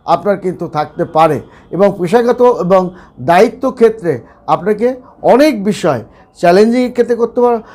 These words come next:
আহ, বৃদ্ধি করবে, তেমনি প্রতিযোগিতামূলক কাজের দিকেও সে কিন্তু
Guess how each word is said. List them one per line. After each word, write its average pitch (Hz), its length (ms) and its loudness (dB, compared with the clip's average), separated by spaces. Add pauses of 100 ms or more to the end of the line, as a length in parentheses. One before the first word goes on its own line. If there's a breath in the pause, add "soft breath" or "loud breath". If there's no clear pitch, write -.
(160 loud breath)
আহ, 170 280 2
বৃদ্ধি 196 340 0
করবে, 247 380 2 (280 soft breath)
তেমনি 208 220 2
প্রতিযোগিতামূলক 214 1160 0 (260 soft breath)
কাজের 185 340 2
দিকেও 202 380 0
সে 180 140 -4
কিন্তু 196 400 -2